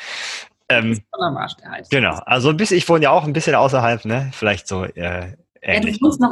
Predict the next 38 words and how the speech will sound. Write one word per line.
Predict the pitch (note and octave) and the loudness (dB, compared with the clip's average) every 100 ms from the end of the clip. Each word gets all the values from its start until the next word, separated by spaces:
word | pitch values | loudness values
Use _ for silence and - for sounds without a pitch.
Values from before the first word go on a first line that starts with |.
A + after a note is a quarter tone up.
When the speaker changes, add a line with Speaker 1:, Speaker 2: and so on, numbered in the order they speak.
| G#3+ | 2
Speaker 2:
auf | G#3+ | 2
der | G3+ | 2
richtigen | G#3+ B3 G#3+ F#3 | 2 2 0 -2
Seite | E3+ E3+ E3+ | 2 2 0
des | D3+ C#3+ - | -6 -10 -6
Rheins. | E3+ F3+ D#3+ D3+ - - - | -6 -6 -10 -14 -16 -16 -12
Speaker 1:
Das | - C3 D#3 - | 0 2 2 0
stimmt | - B2+ G2 | 2 0 0
natürlich. | D#2+ - D#2+ E2 - - | -6 -8 -10 -12 -14 0
Speaker 2:
Ja. | E3 D3+ | 2 2
Speaker 1:
Das | - | -2
stimmt. | - - - | -14 -20 -4
Wobei | G2+ A#2+ | 2 2
ich | B2+ | 2
das | C3+ - | 0 2
ja | B2 A2+ | 4 4
auch, | E2+ A2 - - - | 4 2 0 -12 -12
ich | F2+ - | -10 -4
finde | A2+ | -2
die | A2+ | 0
andere | G2+ | 0
Seite | F#2+ G2 D2 | 0 0 0
auch | F#2+ | 0
schön, | - F#2+ | 0 0
ne? | F2 G#2+ | -6 -8
Ich | B2 - | -10 -8
will | G#2+ | -6
mich | G2+ G2 - | -6 -6 -4
gar | F#2+ | -2
nicht | G2 | 0
Speaker 2:
Aber | G2 - | -2 -2
Speaker 1:
in | G2+ | -6
diesen | G2 F2+ - | -12 -18 -10
Rhein-Patriotismus, | A#2+ A#2+ C3 B2 A2+ A#2 A2 A#2+ A2 A2+ G#2 | -2 0 2 0 0 0 0 0 0 0 -2
äh, | - A2 G#2 - - | 0 0 0 -4 -10
Speaker 2:
<laughs> | - - | -14 -4
Ja, | C3+ C3 A3 A3 F3+ | -2 2 2 2 2
gut. | D3+ C#3 | 0 -6